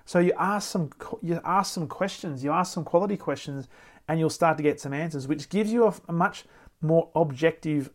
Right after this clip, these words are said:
picture of what's going on, and therefore enabling us to create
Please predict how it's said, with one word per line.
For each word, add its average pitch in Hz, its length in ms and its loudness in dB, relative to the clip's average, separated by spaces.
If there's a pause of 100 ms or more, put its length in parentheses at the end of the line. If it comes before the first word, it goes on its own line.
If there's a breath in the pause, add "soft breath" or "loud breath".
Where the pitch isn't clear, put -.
picture 147 500 -2
of 143 100 -2
what's 143 220 -4
going 139 280 -2
on, 147 300 0
and 131 160 -6
therefore 160 480 2
enabling 147 420 0
us 135 160 -4
to 151 220 -4
create 139 520 -4